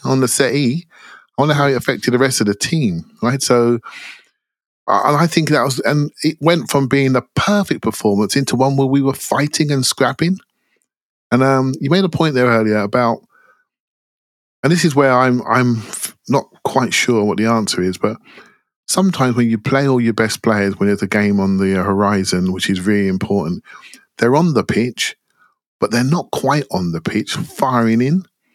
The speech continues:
And what I noticed in this game more than any other was the amount of duels that we lost in the middle of the pitch. I felt we were just second to the second ball a lot. And it's that extra sharpness and commitment that you need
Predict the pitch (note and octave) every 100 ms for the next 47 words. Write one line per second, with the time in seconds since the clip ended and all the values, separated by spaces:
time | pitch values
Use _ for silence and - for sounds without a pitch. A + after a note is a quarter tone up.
0 | _ _ _ _ - B2+ C#3+ D#3+ A2+ C#3
1 | C3 C#3 A#2 A2 A#2 B2 - A2 A2 A2
2 | A#2+ C3 A#2 A2+ G2 F#2+ G2+ G#2 G#2+ A2+
3 | G#2 - G#2 G2+ F#2 E2 F#2+ F2+ - F#2
4 | F2+ F2+ E2+ - F2+ F2+ - - _ -
5 | - _ A2+ G#2+ - A2+ G#2+ _ _ G#2+
6 | A2 G#2+ G2+ - G2+ - - - C3 A#2+
7 | A#2+ A#2+ A2+ A2 A2 A2 G2+ G#2 G2 G2
8 | F#2+ F#2 - F#2 G2 G2 D#2+ - - -
9 | - - - _ _ _ A2 - B2 G#2
10 | C3+ - C#3 - B2+ A2+ G#2+ - A2 G#2+
11 | G#2+ A2+ B2 F2 F2+ F#2+ D2+ F#2 F#2 E2+
12 | E2+ G2+